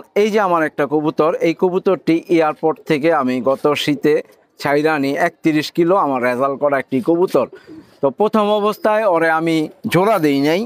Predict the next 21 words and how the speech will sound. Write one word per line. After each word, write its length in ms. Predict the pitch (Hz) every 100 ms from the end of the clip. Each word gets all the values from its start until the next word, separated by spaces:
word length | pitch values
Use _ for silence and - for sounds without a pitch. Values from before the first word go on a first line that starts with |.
| -
ওরে 240 | 131 131 139
আমি 180 | 139 143
রাখছিলাম, 540 | 147 143 - 147 143 135 - _ - - _ _ _ _ - - - - -
রেস্টে 360 | 151 175 - 202
রাখছিলাম, 460 | 185 - 180 175 269
জোড়া 280 | 151 175 185
দেই 200 | 143 131
নাই। 180 | 117 98 _ _ - - _ - _ 330 _ _ _ _ - - - - 320 302
তো 80 | - -
আস্তে 300 | 208 214 -
আস্তে 320 | 214 - - 220 226 240 - -
বেশ 200 | 139 170
কিছুদিন 400 | - 202 208 185 190
যাওয়ার 300 | 180 190 202
পরে 200 | 214 208
ভাবলাম 380 | 170 151 170 180
ওর 160 | 165 151
থেকে 280 | - 165 170
আমি 160 | 160
এক 160 | 160 156
জোড়া 340 | 160 165 170